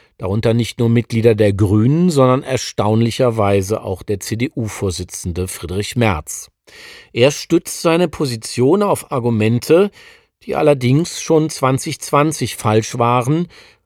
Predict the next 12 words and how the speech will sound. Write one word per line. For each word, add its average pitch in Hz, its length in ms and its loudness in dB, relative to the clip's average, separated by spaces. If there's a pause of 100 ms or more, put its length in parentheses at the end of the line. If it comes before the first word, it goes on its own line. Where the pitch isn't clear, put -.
(120)
und - 180 -8
nun 107 320 2 (200)
noch 131 160 2
falscher 117 460 2
sind. 87 380 -6 (600)
„In 160 140 -2
der 165 160 4
Huawei-Debatte 165 1040 4
ist 160 240 0
untergegangen“, 165 880 4
sagt - 380 -10
Merz, 95 480 -4